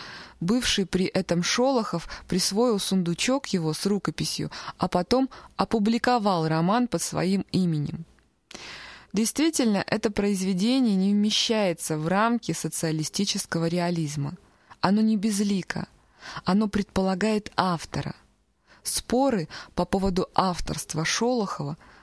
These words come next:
до сих пор не завершены. Вот какую шутку сыграл социалистический реализм со своим верным сторонником. Таким образом,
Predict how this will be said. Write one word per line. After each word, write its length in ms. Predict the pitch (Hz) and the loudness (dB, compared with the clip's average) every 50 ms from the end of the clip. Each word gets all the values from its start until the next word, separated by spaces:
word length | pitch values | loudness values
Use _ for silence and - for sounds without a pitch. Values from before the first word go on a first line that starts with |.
| - - | -8 -4
до 120 | 170 208 | -2 0
сих 260 | 196 - 240 233 - | 0 0 0 -2 -2
пор 220 | - - 180 170 160 | -2 -2 0 2 2
не 120 | 156 156 | 2 0
завершены. 720 | 147 160 147 151 - - - - 175 165 160 151 156 - - - - _ _ _ _ _ _ - - - - _ - | 0 -2 -4 -2 -2 -2 -2 0 0 0 0 -2 -4 -8 -12 -18 -20 _ _ _ _ _ _ -20 -20 -20 -18 _ -2
Вот 180 | 233 277 - | -2 -2 0
какую 460 | - - 208 202 - 214 214 196 180 | 0 -2 -2 0 0 0 0 0 0
шутку 440 | - - - 240 220 202 - - - | 0 -2 0 0 0 -2 -2 -4 -4
сыграл 520 | - - - 175 170 180 180 160 143 147 - - - - | -4 -2 -2 -2 0 0 0 0 0 -2 -6 -12 -16 -8
социалистический 1000 | - - - 185 - 185 175 175 180 - - - 190 - 175 170 - - - 165 160 | -8 -6 -4 -2 -2 0 0 0 0 -2 -2 -2 -2 -2 -2 -4 -4 -2 -2 -2 0
реализм 500 | 165 160 151 160 175 202 214 208 202 196 - - - - - _ | 0 0 0 0 0 0 0 0 -2 -4 -6 -12 -18 -20 -20 _
со 160 | - - 175 | -6 -4 -4
своим 400 | - - 170 180 185 185 175 165 - - - - - | -2 0 0 2 2 2 2 0 -2 -8 -12 -6 -4
верным 560 | 156 156 175 180 170 160 151 147 143 147 147 | 0 0 2 2 2 2 2 0 0 0 -2
сторонником. 880 | - - - 175 175 170 156 147 143 139 139 139 - - - - 165 - - _ _ _ _ _ _ _ _ _ _ _ _ _ _ - - - - - - - | -2 0 0 0 2 2 2 0 0 0 -2 -4 -4 -6 -8 -8 -8 -12 -14 _ _ _ _ _ _ _ _ _ _ _ _ _ _ -10 -8 -8 -8 -8 -4 -2
Таким 420 | - 208 196 - 254 262 247 - - - | -2 -2 0 2 2 2 2 0 0 0
образом, 720 | - 269 294 320 262 202 196 185 165 156 160 151 156 175 | 2 4 4 4 4 2 2 2 2 0 -2 -2 -4 -6